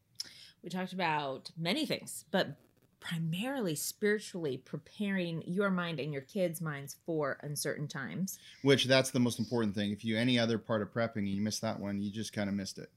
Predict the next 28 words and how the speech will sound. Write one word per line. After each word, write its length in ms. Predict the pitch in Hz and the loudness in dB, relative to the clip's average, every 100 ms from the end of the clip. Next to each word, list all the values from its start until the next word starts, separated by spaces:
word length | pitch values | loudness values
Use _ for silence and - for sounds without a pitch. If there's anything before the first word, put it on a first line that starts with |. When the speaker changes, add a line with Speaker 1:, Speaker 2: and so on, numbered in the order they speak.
| _ _ _ _ | _ _ _ _
Speaker 1:
Uh, 100 | 190 | -2
yeah. 320 | 180 160 131 147 - | 0 0 -2 -6 -4
I 60 | 185 | 0
mean, 180 | 180 | 0
truly, 380 | 170 196 170 156 | 0 -2 0 0
we're 440 | 151 170 170 160 147 | 0 2 4 2 0
now, 420 | 165 156 156 156 - | -2 -2 -4 -6 -6
so 340 | - 165 143 | -2 0 0
Isaac 300 | 156 151 156 | -2 -2 -4
said 220 | - 160 | -4 -6
that 140 | 143 - | -6 -2
there's 220 | 160 151 | 0 0
a 60 | 151 | -2
balance 560 | 151 143 147 160 - | -2 -4 -4 -4 -6
to 80 | 156 | -6
be 120 | 147 | -6
had, 360 | 156 147 143 185 - - - - | -4 -2 0 -2 -10 -20 -20 -4
and 120 | 180 180 | 2 2
it's 180 | 160 | 2
between 520 | - 175 160 196 180 170 | -2 -4 -2 0 0 -2
the 60 | |
concept 760 | 160 165 151 156 165 151 - - - - - - - | -4 -6 -4 -2 0 -2 -4 -20 -20 -20 -20 -16 -4
of, 460 | 160 135 131 135 - | -2 0 -2 -8 -6
um, 540 | 165 147 131 123 - - _ _ _ _ | -4 -2 -2 -6 -10 -14 _ _ _ _
of 160 | 165 160 | -4 2
being 240 | 196 180 | 4 4
content 720 | 160 175 160 - 165 156 151 | 2 -2 -2 -2 0 0 -2
and, 320 | 143 139 127 | -6 -6 -8